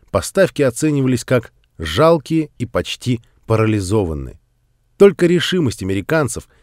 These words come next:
и бережливость в расходовании боеприпасов позволили им, в конце концов, одержать победу. Порох,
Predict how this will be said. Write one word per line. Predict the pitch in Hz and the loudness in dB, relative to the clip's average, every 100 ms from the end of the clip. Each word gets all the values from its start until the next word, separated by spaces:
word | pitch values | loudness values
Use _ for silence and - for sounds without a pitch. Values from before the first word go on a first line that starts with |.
| _ | _
и | 113 | -2
бережливость | 120 120 110 95 151 143 90 - | 0 2 0 0 2 2 -2 -2
в | |
расходовании | 95 - 135 131 107 110 107 | -4 -2 -2 0 0 -2 -2
боеприпасов | 104 101 101 87 170 160 - - - - | -2 -2 -2 0 0 0 -6 -12 -20 -4
позволили | 104 95 92 180 165 147 | -2 0 2 2 4 2
им, | - 131 120 - _ | 0 -2 -4 -8 _
в | - | -6
конце | 92 - 160 | -4 -2 -2
концов, | 139 131 117 120 - | -2 -4 -4 -6 -6
одержать | - 92 90 82 90 - | -8 -6 -4 -2 -6 -4
победу. | 87 80 80 64 - _ _ _ _ _ _ _ _ _ _ _ _ _ | -6 -4 -6 -8 -14 _ _ _ _ _ _ _ _ _ _ _ _ _
Порох, | - 240 208 185 - | 6 6 6 2 -8